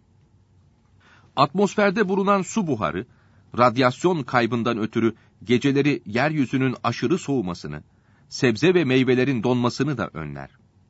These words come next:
Gece ile gündüz arasında çok aşırı sıcaklık farkı da görülmez. Toprak üstündeki su,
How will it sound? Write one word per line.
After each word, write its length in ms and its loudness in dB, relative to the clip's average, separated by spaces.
Gece 280 0
ile 120 2
gündüz 420 -4
arasında 500 -4
çok 300 -4
aşırı 260 -2
sıcaklık 540 -4
farkı 320 -2
da 60 -2
görülmez. 720 -6
Toprak 380 0
üstündeki 540 -2
su, 360 -6